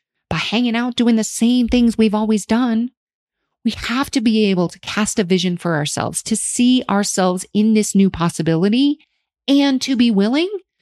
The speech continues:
to go through the discomfort that is required to get to where we want to go.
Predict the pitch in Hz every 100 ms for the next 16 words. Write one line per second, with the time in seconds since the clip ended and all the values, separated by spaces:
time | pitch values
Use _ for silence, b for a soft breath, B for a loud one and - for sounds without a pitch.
0 | _ _ - 262 214 240 269 - 269 240
1 | 226 226 - 208 214 277 - 233 - 269
2 | 269 247 226 214 196 170 175 170 - 160
3 | 160 147 147 - - 160 - -